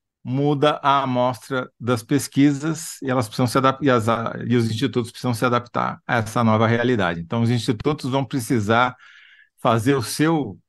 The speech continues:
us-, o, usar o seu bom senso pra usar o censo, eh, de ma-, e adaptar as pesquisas daqui pra frente.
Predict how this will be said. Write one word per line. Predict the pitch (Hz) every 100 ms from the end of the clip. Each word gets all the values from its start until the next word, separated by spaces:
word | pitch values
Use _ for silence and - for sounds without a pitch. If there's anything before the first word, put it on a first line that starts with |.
| _ _
us-, | 127 135 123 113 -
o, | 123 107 101 104 113
usar | 117 147
o | 151
seu | - 180
bom | 156 143
senso | - 139 143 -
pra | 131 131
usar | 127 113 120
o |
censo, | 113 - 117 117 - 113 113 117
eh, | 110 107
de | - 107 110
ma-, | 107 104
e | 107
adaptar | 104 104 110 - 104
as | 101
pesquisas | - 98 - 107 101
daqui | 92 98
pra | 95 98
frente. | - 82 107 -